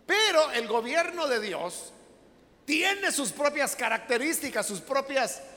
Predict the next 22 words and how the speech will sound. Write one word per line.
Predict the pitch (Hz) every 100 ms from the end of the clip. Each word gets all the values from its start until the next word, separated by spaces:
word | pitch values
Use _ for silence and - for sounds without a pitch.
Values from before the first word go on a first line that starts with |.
| - -
normas, | 202 254 285 302 294 269 233 165 - - - - - - - - _ - _ - -
que | 311
sabemos | - 269 254 370 403 339 -
que | 247
son | 302 294 302
muy | 427 453 339
diferentes | 302 - 220 240 302 302 262 262 - - - - - - -
a |
las | 233 196
del | 233 233
mundo. | 339 403 370 247 - - - - - - - - - - - - - _
Jesús | - 277 254 294 339
no | 349
solamente | - 302 294 294 302 311
fue | 285 254
alguien | 277 311 294
que | 262
anunció | 254 220 247 240 226 - 277 359 359 269
el | 214
reino | 220 233 226 220
de | 196
Dios, | 190 294 311 - -